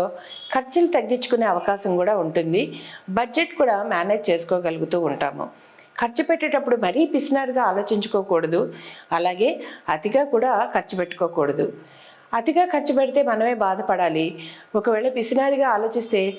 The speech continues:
కొన్ని కొన్ని ఛాన్సెస్ మనం మిస్ అయ్యే అవకాశం కూడా ఉంటుంది. కాబట్టి సరైన డెసిషన్ తీసుకుని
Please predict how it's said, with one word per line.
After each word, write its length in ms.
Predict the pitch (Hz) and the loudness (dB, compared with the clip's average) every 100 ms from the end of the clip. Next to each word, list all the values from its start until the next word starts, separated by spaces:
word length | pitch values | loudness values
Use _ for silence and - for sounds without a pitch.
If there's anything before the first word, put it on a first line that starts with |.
| - - - | -12 -18 0
కొన్ని 200 | 240 240 | 0 2
కొన్ని 220 | 254 254 | 0 0
ఛాన్సెస్ 580 | 254 226 208 214 262 262 196 - - - - - - - | -2 -2 -2 0 -2 2 0 -2 -8 -12 -12 -16 -20 -4
మనం 320 | 208 220 208 | -2 0 0
మిస్ 200 | 202 208 | 0 2
అయ్యే 220 | 240 226 | 0 2
అవకాశం 520 | 247 180 185 196 196 175 | 0 0 -2 -4 -2 -2
కూడా 240 | 175 220 | 0 2
ఉంటుంది. 420 | 165 143 156 156 156 - - - - | 0 0 0 0 -2 -8 -18 -18 -6
కాబట్టి 440 | 185 202 220 254 | -4 -4 -2 0
సరైన 420 | 240 208 202 285 294 | 0 0 2 2 2
డెసిషన్ 680 | 247 - 180 165 240 240 254 | -2 -2 -2 0 0 2 2
తీసుకుని 460 | 214 180 - 185 | 2 -2 -2 0